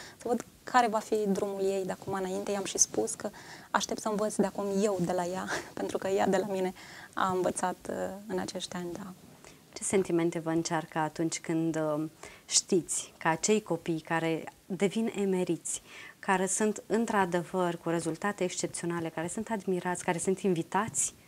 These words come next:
Speaker 2: în emisiuni,
Speaker 1: Mhm.
Speaker 2: uh, am avut mai mulți tineri aici în emisiune și dumneavoastră știți despre cine vorbesc,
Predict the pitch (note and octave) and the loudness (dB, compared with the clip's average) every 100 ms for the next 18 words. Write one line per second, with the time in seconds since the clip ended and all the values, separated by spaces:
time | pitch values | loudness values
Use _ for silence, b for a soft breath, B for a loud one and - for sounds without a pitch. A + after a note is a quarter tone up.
0 | B - F#3 F3 E3+ - E3 F3 G#3 F#3+ | B 2 6 6 6 4 4 6 4 4
1 | F3+ E3 F3 G3 B B - F#3+ A3 - | 0 0 -4 -10 B B -8 -2 2 6
2 | G3+ F3+ F3 F3 F#3+ A3+ G3 - - E3+ | 8 8 6 6 6 6 4 2 2 4
3 | D#3 D3 - E3+ E3 - E3+ D#3+ D3 - | 4 0 2 4 4 2 2 2 0 0
4 | E3 F#3 G#3+ B B B B B - F3+ | 2 2 0 B B B B B 4 4
5 | E3 E3+ E3 E3+ - E3 E3+ E3 D3+ D3+ | 4 4 4 2 0 -4 -2 -4 -4 -6
6 | C#3+ E3 C#3 D3 C#3+ F3+ G#3+ - | -4 -2 -4 -4 -6 -4 -2 -4